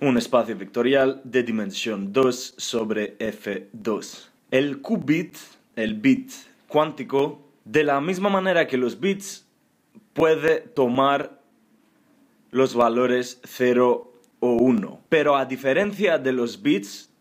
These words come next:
también puede ser una mezcla de los dos valores, una mezcla que formalmente se llama superposición. A continuación veremos que los qubits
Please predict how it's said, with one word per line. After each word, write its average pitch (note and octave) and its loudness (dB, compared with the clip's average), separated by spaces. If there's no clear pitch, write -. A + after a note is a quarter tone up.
también C#3+ -2
puede C3 2
ser C#3 0
una C#3 2
mezcla C#3+ 0
de B2+ -2
los A2 0
dos A#2+ -2
valores, A2 -2
una C3+ 2
mezcla C#3+ 0
que A2 -6
formalmente A#2+ 0
se A#2 -6
llama A#2 2
superposición. G#2 -6
A A#2+ -2
continuación E3+ 0
veremos E3+ 0
que C#3 2
los A#2+ -2
qubits D3+ -2